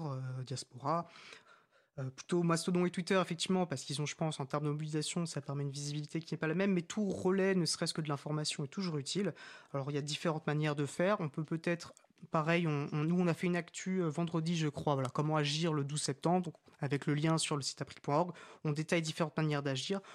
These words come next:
On peut peut-être juste évoquer, euh, bah, alors, la campagne Save Your Internet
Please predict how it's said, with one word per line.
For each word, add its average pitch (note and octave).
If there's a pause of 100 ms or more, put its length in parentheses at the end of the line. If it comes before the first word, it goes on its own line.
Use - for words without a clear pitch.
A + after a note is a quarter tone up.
(220)
On D3
peut -
peut-être D#3+
juste E3
évoquer, G3
euh, C#3+
bah, C#3 (100)
alors, C#3+
la D3+
campagne F3+
Save F3+
Your D#3+
Internet E3+